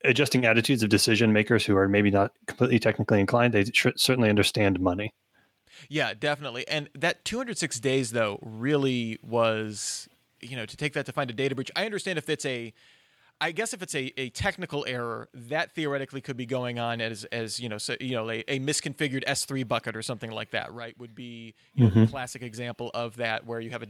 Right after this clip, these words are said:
Speaker 2: a database just kinda sitting out there that anyone can get to. And yes, there are, there is tooling to, you know, scan, you know, uh, what you have out there to, to make sure that's not accessible or something like that.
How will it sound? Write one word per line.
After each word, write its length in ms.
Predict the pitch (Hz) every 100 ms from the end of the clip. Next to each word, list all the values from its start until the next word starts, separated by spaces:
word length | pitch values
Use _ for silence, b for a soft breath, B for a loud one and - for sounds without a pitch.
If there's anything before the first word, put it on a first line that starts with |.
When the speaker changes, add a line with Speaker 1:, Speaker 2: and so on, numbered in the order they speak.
| -
Speaker 2:
a 100 | 123
database 440 | 113 131 120 110
just 160 | - -
kinda 140 | 120
sitting 320 | 107 - 123 113
out 120 | 113
there 120 | 117
that 100 | 113
anyone 320 | 131 131 120 113
can 120 | 123
get 200 | 147 175
to. 200 | 143 127 B B B -
And 360 | 165 170 160 151 _ _ _ _ 156
yes, 280 | 147 139 -
there 160 | 170 151
are, 140 | 147
there 180 | 147 147
is 160 | 135
tooling 580 | - - 170 147 135 131
to, 440 | 120 139 127 123 120
you 160 | 120
know, 280 | 123 110 113 -
scan, 720 | - - 131 127 123 120 110
you 120 | 127
know, 200 | 113 107 110 _ -
uh, 440 | 98 87 78 71 104
what 160 | 135 -
you 60 |
have 180 | 127 120
out 220 | 143 135
there 200 | 139 127
to, 260 | 127 123 120
to 100 | 123
make 180 | 117 -
sure 140 | 127
that's 240 | 117 120
not 80 | 120
accessible 360 | 117 214 185 156
or 60 |
something 240 | 147 156 135
like 160 | 127
that. 180 | 143 139